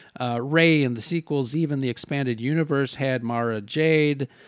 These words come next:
uh, Jaina Solo, et cetera. How has the slow introduction of female characters changed the landscape of how men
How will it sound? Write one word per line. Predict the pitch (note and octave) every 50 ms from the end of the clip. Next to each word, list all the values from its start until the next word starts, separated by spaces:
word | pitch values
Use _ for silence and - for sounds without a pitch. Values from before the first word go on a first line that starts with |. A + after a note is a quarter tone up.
| - - _ _ -
uh, | - A#2+ A#2 A#2
Jaina | A2 A#2 C3 C3 B2 A#2 A2
Solo, | - - D#3+ D3 C#3+ C#3 C3
et | B2
cetera. | - - F3+ E3 D#3+ D3+ C3 B2 A2 A2+ - _ _ - - - - - - _ _
How | - - B3 C#4 E4 F4
has | C4 C#4+ C#4 C4+ A3 F#3+
the | F#3+ F#3+
slow | - - - - - G3 A3 A#3 A#3+ A#3+
introduction | A#3 A3+ - - F3 F3+ F#3 F#3+ - - F3+ D3+
of | C#3
female | - - F#3 F#3 F3+ E3+ D3+ C#3+
characters | - - E3 D#3+ D#3 D#3 - - C3+ B2+ A#2 - -
changed | - - - - F3 D#3+ D#3+ D#3 D3+ D3+ D3+ D3 C3+ A#2+ B2+
the | C3+ B2+
landscape | A#2+ C3 B2+ B2+ C#3 C3+ C3+ - - B2+ B2 -
of | A#2+ G#2 -
how | C3 B2+ A#2 A2+
men | A2 A2 A#2 A#2 B2+ C#3 C#3 B2 G#2 F#2+ F2+ F#2